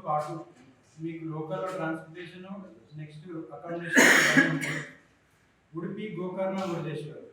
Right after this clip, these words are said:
మన తెలంగాణ నుంచి కూడా ఎక్కువ మంది గోకర్ణ వెళ్ళాలి, అక్కడ, ఆ, శివ దర్శనం చేసుకోవాలని ఎక్కువ అనుకుంటుంటారు. మనకు ఉడిపి, గోకర్ణ, మురుడేశ్వర్ స్పెషల్ ప్యాకేజ్ ఉంటుంది.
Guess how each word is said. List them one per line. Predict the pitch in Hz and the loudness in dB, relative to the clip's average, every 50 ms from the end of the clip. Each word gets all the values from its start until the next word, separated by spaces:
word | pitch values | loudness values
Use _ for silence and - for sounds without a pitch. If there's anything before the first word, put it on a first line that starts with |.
| - 151 | -10 -8
మన | 160 160 160 156 156 - 151 151 165 | -4 -2 -2 0 -2 -2 -4 -6 -6
తెలంగాణ | 165 165 170 175 185 190 190 190 190 190 185 190 | -6 -4 -4 -4 -6 -6 -6 -4 -4 -4 -4 -4
నుంచి | 185 185 180 - 190 196 | -6 -6 -6 -6 -6 -6
కూడా | 196 190 170 | -6 -6 -6
ఎక్కువ | 165 143 143 180 180 | -6 -6 -8 -6 -6
మంది | 180 185 180 180 180 180 165 156 147 | -6 -8 -8 -8 -8 -8 -8 -8 -6
గోకర్ణ | 160 160 - - - 165 170 349 170 | -6 -6 -6 -6 -8 -6 -6 -4 -4
వెళ్ళాలి, | 165 165 165 165 160 156 160 160 156 | -4 -4 -4 -4 -4 -4 -4 -6 -6
అక్కడ, | - 156 151 156 151 151 151 151 - - - - - _ _ _ _ _ _ _ _ | -6 -6 -6 -4 -4 -4 -4 -6 -8 -12 -16 -20 -20 _ _ _ _ _ _ _ _
ఆ, | 143 143 143 143 | -12 -12 -10 -8
శివ | 170 175 175 175 | -6 -4 -4 -4
దర్శనం | 175 175 175 180 175 170 | -4 -4 -6 -6 -6 -6
చేసుకోవాలని | 160 165 170 170 170 165 165 170 175 160 | -6 -6 -6 -6 -6 -6 -6 -6 -6 -8
ఎక్కువ | - - 170 165 156 | -8 -8 -8 -6 -6
అనుకుంటుంటారు. | 143 139 143 135 123 127 120 - - - - - 139 | -6 -8 -12 -12 -12 -12 -14 -14 -16 -20 -20 -20 -16
మనకు | 147 147 143 147 143 135 135 131 135 - - - _ _ _ _ _ - - 160 156 | -14 -14 -12 -12 -14 -14 -14 -16 -18 -20 -20 -20 _ _ _ _ _ -16 -14 -10 -8
ఉడిపి, | 160 175 185 - 190 202 202 196 165 156 | -6 -6 -6 -4 -4 -4 -4 -4 -4 -6
గోకర్ణ, | 165 165 - 180 180 180 180 180 180 180 165 | -6 -6 -4 -4 -4 -4 -4 -6 -6 -6 -4
మురుడేశ్వర్ | 165 160 151 156 165 156 156 175 175 170 160 - | -4 -4 -4 -6 -6 -8 -10 -10 -10 -12 -12 -12
స్పెషల్ | - 175 165 190 196 190 190 170 | -12 -14 -12 -10 -10 -6 -4 -4
ప్యాకేజ్ | 160 160 160 160 165 156 139 | -4 -2 -4 -4 -6 -6 -8
ఉంటుంది. | 120 120 113 110 110 | -8 -10 -10 -10 -12